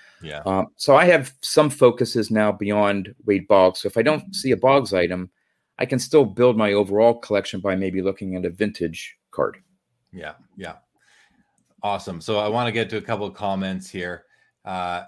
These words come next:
Speaker 1: Alex says, uh, "What a room. Awesome job," which for sure, for sure. Vintage Card says, "A Honus Wagner super collector can have just one card."
Speaker 2: <laughs> Yeah.
Speaker 1: That's an,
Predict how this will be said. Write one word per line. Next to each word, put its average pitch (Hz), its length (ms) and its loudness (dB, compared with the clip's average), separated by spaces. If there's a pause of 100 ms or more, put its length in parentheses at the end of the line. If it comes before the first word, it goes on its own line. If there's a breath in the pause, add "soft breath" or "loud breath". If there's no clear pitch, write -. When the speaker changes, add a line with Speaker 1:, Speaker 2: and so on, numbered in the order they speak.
Speaker 1:
Alex 113 640 -4
says, 101 340 -10
uh, 92 140 -6
"What 98 200 -6
a 95 80 -6
room. 107 280 -6
Awesome 92 460 -8
job," 104 500 -6
which 82 160 -16 (200)
for 80 140 -20
sure, 98 480 -10
for 80 140 -14
sure. 92 180 -12
Vintage 113 400 -8
Card 120 260 -4
says, 104 120 -8
"A 95 80 -2
Honus 120 280 -6
Wagner 107 360 -4
super 117 340 -6
collector 117 400 -2
can 92 100 -12
have 95 260 -4
just 110 300 -8
one 98 300 -2
card." 123 400 0
Speaker 2:
<laughs> - 0 -
Yeah. 131 340 2
Speaker 1:
That's 196 140 2
an, 110 240 -4